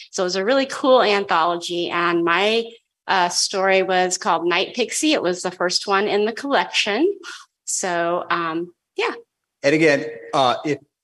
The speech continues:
Speaker 2: I like to do it, if you, if you guys are, have any questions as we're going along, just shout your name out and we'll grab, get a mic to you, as opposed to waiting till the end of something. This is a conversation.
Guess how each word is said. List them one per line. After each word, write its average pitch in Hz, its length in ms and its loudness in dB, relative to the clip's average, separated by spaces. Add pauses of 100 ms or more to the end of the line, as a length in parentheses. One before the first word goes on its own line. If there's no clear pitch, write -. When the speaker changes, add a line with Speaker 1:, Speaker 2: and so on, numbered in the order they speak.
(240)
Speaker 2:
I 160 120 2
like 240 220 4
to 180 80 2
do 156 120 2
it, 143 80 4
if 131 160 0
you, 165 100 0
if 156 120 -2
you 180 80 -2
guys 220 240 4
are, 143 180 0
have 123 360 -4
any 180 240 0
questions 143 600 0
as 127 180 0
we're 117 140 -2
going 117 260 -2
along, 107 380 0
just 131 180 -4
shout 127 260 2
your 110 100 -6
name 110 280 -2
out 117 280 0 (300)
and 110 200 -4
we'll 110 100 -2
grab, 107 340 2
get 113 140 -2
a 104 40 -4
mic 101 300 -2
to 151 120 -2
you, 156 320 -2 (300)
as 120 180 -2
opposed 113 400 0
to 117 100 -4
waiting 110 380 0
till 113 140 -4
the 104 200 -6
end 113 260 -6
of 117 140 -6
something. 127 380 -6
This 165 200 0
is 175 100 -4
a 165 80 0
conversation. 120 1080 -2